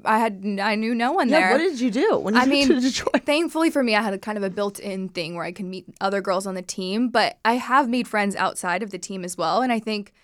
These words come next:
Speaker 1: I mean, as weird as it can sound, like, especially if you're, you like social media, like,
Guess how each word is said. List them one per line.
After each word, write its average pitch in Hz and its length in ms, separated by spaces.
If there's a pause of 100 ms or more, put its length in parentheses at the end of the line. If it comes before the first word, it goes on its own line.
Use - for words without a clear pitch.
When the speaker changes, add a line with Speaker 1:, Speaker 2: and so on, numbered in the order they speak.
(480)
Speaker 1:
I 202 120
mean, 185 280
as 180 240
weird 180 300
as 247 100
it 226 80
can 226 140
sound, 233 400
like, 190 180
especially 220 420
if 226 100
you're, 190 260 (720)
you 208 220
like 196 240
social 220 300
media, 190 340
like, 170 240